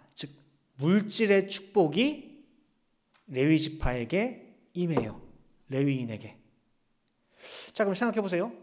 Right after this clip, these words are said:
레위인이 농사를 짓습니까? 어떤 기업이 있어요? 레위인이. 레위인이 없어요. 농사라도 짓거나 기업이 있으면은 뭐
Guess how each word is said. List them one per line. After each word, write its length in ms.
레위인이 380
농사를 340
짓습니까? 520
어떤 160
기업이 360
있어요? 360
레위인이. 640
레위인이 220
없어요. 680
농사라도 600
짓거나 460
기업이 380
있으면은 580
뭐 280